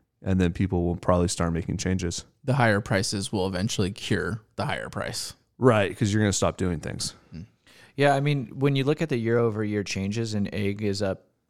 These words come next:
Speaker 3: eggs are up thirty-two percent this year, chicken's up seventeen percent, outdoor equipment's up eleven. I mean, even just looking at, you know, and relating it to food,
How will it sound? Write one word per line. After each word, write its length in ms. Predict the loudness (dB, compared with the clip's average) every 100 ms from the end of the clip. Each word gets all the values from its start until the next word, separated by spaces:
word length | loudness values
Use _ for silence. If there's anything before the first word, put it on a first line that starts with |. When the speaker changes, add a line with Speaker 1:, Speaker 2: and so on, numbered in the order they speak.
| -4
Speaker 3:
eggs 240 | -2 2
are 60 | 0
up 100 | 2
thirty-two 380 | -2 -2 -2 -4
percent 400 | -2 -2 -2 -2
this 220 | -2 0
year, 160 | 0 0
chicken's 360 | -2 -2 -2
up 120 | -2
seventeen 500 | 0 -2 -2 -2 -2
percent, 580 | -2 -2 0 0 -2 -6 -14 -8
outdoor 320 | -6 -2 -2
equipment's 480 | -2 -4 -2 -2 -2
up 120 | -2
eleven. 520 | 0 0 0 -2 -4 -8 _ _ _ _
I 100 | 2
mean, 100 | 4
even 320 | 4 2 2
just 220 | 0 0 0
looking 300 | 0 0 2
at, 260 | 0 -4 _ _
you 140 | -6 -2
know, 200 | -2 -2
and 160 | -2
relating 340 | 0 0 2 0
it 140 | -2
to 100 | -4
food, 540 | -2 2 4 4 0